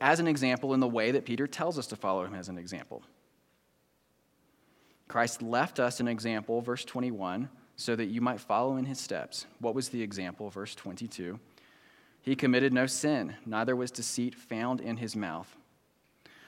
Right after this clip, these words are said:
When he was reviled, he did not revile in return. When he suffered, he did not threaten,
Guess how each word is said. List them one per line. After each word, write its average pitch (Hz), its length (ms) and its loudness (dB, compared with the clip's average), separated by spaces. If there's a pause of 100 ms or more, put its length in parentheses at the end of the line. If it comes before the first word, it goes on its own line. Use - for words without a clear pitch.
(180)
When 127 200 4
he 139 120 6
was 151 180 2
reviled, 127 600 6
he 135 80 0
did 123 160 0
not 117 180 2
revile 113 400 2
in 113 100 0
return. 113 540 -2 (680)
When 101 160 -6
he 117 100 -2
suffered, 135 540 0 (140)
he - 180 -8
did 113 180 -2
not 131 220 -2
threaten, 101 460 -2